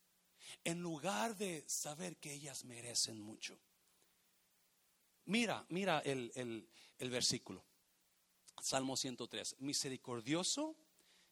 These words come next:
y clemente es Jehová, lento para la ira y grande", ¿en qué? Diga conmigo, misericordia.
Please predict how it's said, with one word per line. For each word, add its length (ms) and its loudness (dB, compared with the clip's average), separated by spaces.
y 100 -2
clemente 680 -2
es 160 2
Jehová, 480 -6
lento 400 0
para 260 0
la 140 -2
ira 320 -6
y 120 0
grande", 680 -2
¿en 160 -4
qué? 340 2
Diga 180 4
conmigo, 260 2
misericordia. 640 4